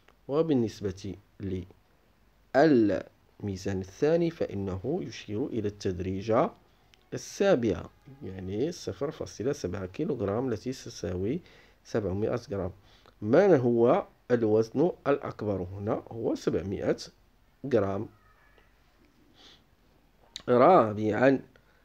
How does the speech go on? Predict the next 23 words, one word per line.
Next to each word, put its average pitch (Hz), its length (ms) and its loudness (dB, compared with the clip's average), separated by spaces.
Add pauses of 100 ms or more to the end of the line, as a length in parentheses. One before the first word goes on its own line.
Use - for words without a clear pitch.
(180)
أكتب 185 440 4
العددين 113 680 4
المطلوبين 131 880 2
ثم 170 260 2
أقارنهما 113 1080 0
بوضع 113 440 2
الرمز 110 500 0
المناسب، 113 840 -2
أصغر 98 440 -4
من 92 360 -4 (180)
أو 127 220 -2 (360)
أكبر 85 500 -8
من 135 240 -4 (220)
أو 185 180 2
يساوي. 104 680 0 (840)
لدينا 101 460 -2
هنا 120 400 -4 (680)
واحد 131 320 2
فاصلة 107 340 -6
اثنان 101 720 -4 (200)
وواحد 104 380 -2
فاصلة 175 360 -6
ثلاثة، 170 460 -2